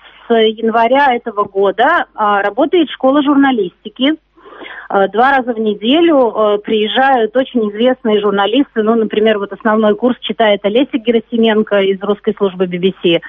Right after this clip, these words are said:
Они занимаются обучением нас, обучением вот этих молодых журналистов, которые будут работать у нас или в других средствах массовой информации. Это, конечно, тоже огромная поддержка. Плюс,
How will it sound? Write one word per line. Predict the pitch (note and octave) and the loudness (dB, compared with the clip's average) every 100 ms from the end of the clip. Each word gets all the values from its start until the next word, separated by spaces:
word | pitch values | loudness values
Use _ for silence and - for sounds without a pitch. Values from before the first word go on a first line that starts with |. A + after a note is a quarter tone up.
| - - - - - | -14 -16 -16 -14 -4
Они | G3+ A3+ F4+ | 0 2 4
занимаются | D#4 B3 C4 D4 C4 - | 2 2 2 0 -2 -2
обучением | A3 G#3 - C#4 B3 G3+ F3 E3 D#3+ - _ _ _ - | -4 -4 -6 0 0 2 0 0 -2 -6 _ _ _ -14
нас, | - A3+ G#4 - - | -4 0 0 -2 -6
обучением | A3 A3 - B3+ A3 G#3+ | -6 -4 0 0 0 0
вот | G3+ | -2
этих | G#3+ G3 - | -4 -4 -4
молодых | G#3+ G#3+ G#3+ G3 | -2 0 0 -2
журналистов, | G3 G3 B3 F4 D#4 | -2 0 0 0 -4
которые | - D4+ C#4+ C4+ B3 G3+ _ | -2 -2 0 0 -2 -4 _
будут | A#3+ B3 A#3+ | -4 -2 0
работать | A#3 A3 A3+ G3 F#3 | -2 0 -2 -2 -4
у | |
нас | G3 C#4+ G4 - | 0 0 0 -4
или | A3 G3+ | -4 -2
в | F#3 | -2
других | F#3+ G3 D4 - | -4 -4 -4 0
средствах | B3+ B3+ - | -2 -2 -2
массовой | A3 A3 G#3+ | -2 0 -2
информации. | G#3+ - G3+ F#3+ F#3 E3+ - - - | 0 -2 -2 -4 -4 -6 -8 -12 -4
Это, | C4 | -2
конечно, | C4+ C#4 C#4+ C#4 | 2 2 4 2
тоже | C4 B3+ | 0 0
огромная | A#3 A#3 A3+ A3 G#3 | 0 0 -2 -2 -2
поддержка. | G#3+ G#3 G#3+ F3 - D#3 - - - - | -2 0 -2 -2 -4 -8 -8 -20 -20 -6
Плюс, | B3 D4+ G4 | 0 4 2